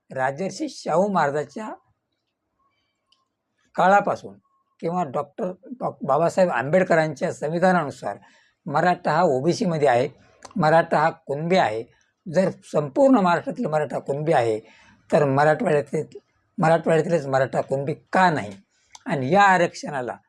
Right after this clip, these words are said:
विरोध करणाऱ्यांना आम्ही का भेटावं? त्यांची, त्यांची मागणी जर असती तर आम्ही स्वतःहून त्यांना समर्थन दिलं असतं. ते स्वतःच्या जातीसाठी लढत नाहीत, तर समोरच्यांच्या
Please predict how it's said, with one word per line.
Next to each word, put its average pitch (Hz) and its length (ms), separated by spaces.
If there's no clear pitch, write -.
विरोध 196 360
करणाऱ्यांना 147 680
आम्ही 190 280
का 196 240
भेटावं? 139 440
त्यांची, 135 300
त्यांची 160 360
मागणी 160 340
जर 165 100
असती 165 560
तर 165 60
आम्ही 170 260
स्वतःहून 208 600
त्यांना 185 260
समर्थन 147 480
दिलं 131 220
असतं. 113 380
ते 165 80
स्वतःच्या 160 500
जातीसाठी 147 600
लढत 131 240
नाहीत, 113 280
तर 143 60
समोरच्यांच्या 156 840